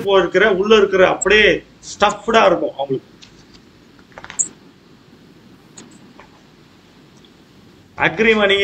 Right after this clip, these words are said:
is known for dialogue, dialogue opening, dialogue opening. எங்கன்னா ஒரு இடத்துல நம்ம பேச்சுவார்த்தைக்கு போறோம்னா அக்ரிமணி ஹெல்ப் பண்ணும். அதே மாதிரி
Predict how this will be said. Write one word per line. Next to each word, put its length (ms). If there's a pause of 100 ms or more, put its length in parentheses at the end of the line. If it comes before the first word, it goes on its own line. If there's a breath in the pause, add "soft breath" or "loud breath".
is 160
known 300
for 120 (160)
dialogue, 480 (140)
dialogue 580 (180)
opening, 540 (1000)
dialogue 560
opening. 420 (560)
எங்கன்னா 320 (120)
ஒரு 120
இடத்துல 320
நம்ம 180 (120)
பேச்சுவார்த்தைக்கு 800
போறோம்னா 400 (540)
அக்ரிமணி 500
ஹெல்ப் 220
பண்ணும். 320 (1300)
அதே 220
மாதிரி 500